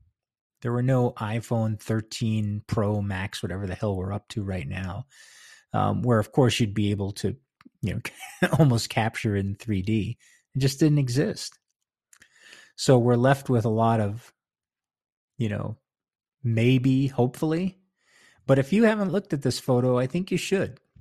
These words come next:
Because I think that there's a good chance, it's definitely not a guarantee, but I think there's a good chance that the young man in this photo with the light colored eyes and the eyebrows that, you know, tail down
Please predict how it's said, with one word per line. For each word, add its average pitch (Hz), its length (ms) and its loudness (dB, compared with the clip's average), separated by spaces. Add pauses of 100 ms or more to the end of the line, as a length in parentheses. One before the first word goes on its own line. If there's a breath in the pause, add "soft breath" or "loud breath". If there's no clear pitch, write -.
(840 soft breath)
Because 127 160 2
I 190 220 2
think - 580 -8
that 110 140 -8
there's 104 200 -6
a 101 160 -6 (120)
good 185 200 8
chance, - 600 -10 (600)
it's - 200 -18
definitely 143 320 0
not 147 180 2
a 143 40 -2
guarantee, 131 720 -4 (680 soft breath)
but 127 80 0
I 147 80 4
think 160 220 0
there's 127 220 -2
a 123 40 2
good 170 260 2
chance 120 440 -2
that - 220 -4
the 120 60 -4
young 143 360 0
man 151 240 2
in 123 120 0
this 160 220 -2
photo 123 500 -4 (800)
with - 180 -4
the 101 120 -2
light 131 340 -2
colored 135 380 0
eyes 107 640 -4 (640)
and 104 260 -2
the 92 120 -6 (120)
eyebrows 117 600 2
that, 110 260 -2
you - 80 -4
know, 113 320 -4
tail 123 360 0
down 110 480 -4